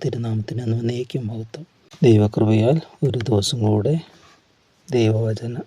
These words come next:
ധ്യാനം. അതിനായി ദൈവം നമുക്ക് തന്ന പുതു ദിവസത്തിനായി ദൈവത്തെ സ്തുതിക്കാം. അൻപത്തിയഞ്ചാമത്തെ സങ്കീർത്തനത്തിൽ എപ്പോഴും നമ്മൾ ഹൃദയത്തിൽ എല്ലാ വചനങ്ങളും ഹൃദയത്തിൽ ഇങ്ങനെ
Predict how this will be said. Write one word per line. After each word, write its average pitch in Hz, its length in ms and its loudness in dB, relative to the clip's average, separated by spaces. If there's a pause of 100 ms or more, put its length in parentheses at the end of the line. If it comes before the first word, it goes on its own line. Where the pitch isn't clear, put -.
(120)
ധ്യാനം. 123 500 -2 (1120)
അതിനായി 107 280 4
ദൈവം 107 240 2
നമുക്ക് 107 260 2
തന്ന 117 440 -2 (340)
പുതു 131 200 -4
ദിവസത്തിനായി 110 640 -2
ദൈവത്തെ 110 360 0
സ്തുതിക്കാം. 135 680 2 (2000)
അൻപത്തിയഞ്ചാമത്തെ 120 760 4
സങ്കീർത്തനത്തിൽ 120 760 2
എപ്പോഴും 127 560 6
നമ്മൾ 120 380 2 (240)
ഹൃദയത്തിൽ 120 640 4 (720)
എല്ലാ 101 280 -2
വചനങ്ങളും 135 760 4
ഹൃദയത്തിൽ 127 480 4
ഇങ്ങനെ 127 380 0